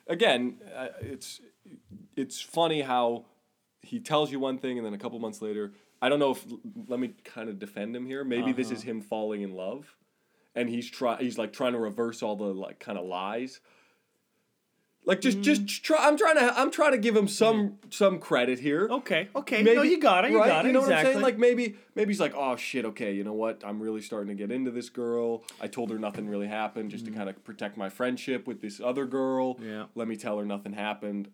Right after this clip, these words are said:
Speaker 1: We made out, that's it."
Speaker 2: And
Speaker 1: Because she can
Speaker 2: also
Speaker 1: obviously tell. I think girls, that's why he probably told her they made out, because she could probably tell that they have a chemistry that comes along with
Speaker 2: Mm-hmm.
Speaker 1: getting your tongue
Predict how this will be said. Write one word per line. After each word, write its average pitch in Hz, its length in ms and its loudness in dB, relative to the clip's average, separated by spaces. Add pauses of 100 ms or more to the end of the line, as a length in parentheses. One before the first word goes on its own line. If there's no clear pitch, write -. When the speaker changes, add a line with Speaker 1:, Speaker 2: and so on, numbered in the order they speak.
Speaker 1:
We 98 100 -14
made 95 240 -10
out, 95 300 -8
that's 95 240 -14
it." 98 180 -6
Speaker 2:
And 214 140 0
Speaker 1:
Because 254 180 -2
she 135 80 -6
can 147 140 -2
Speaker 2:
also 151 120 4
Speaker 1:
obviously 185 280 0
tell. 101 480 -2 (160)
I 135 40 -4
think 202 200 2
girls, 160 340 2 (160)
that's 143 220 0
why 127 300 4
he 139 100 -4
probably 123 300 0
told 117 200 -6
her 110 80 -6
they 101 140 -4
made 92 200 -6
out, 104 160 -4
because 156 220 -10
she 202 140 -12
could 202 100 -8
probably 220 240 0
tell 139 280 0
that 120 120 -4
they 127 80 0
have 123 100 0
a 113 60 -8
chemistry 120 680 -6 (180)
that 127 100 -6
comes 151 240 0
along 135 480 2 (160)
with 127 200 -6
Speaker 2:
Mm-hmm. 113 80 -8
Speaker 1:
getting 139 180 0
your 135 100 -6
tongue 175 440 -2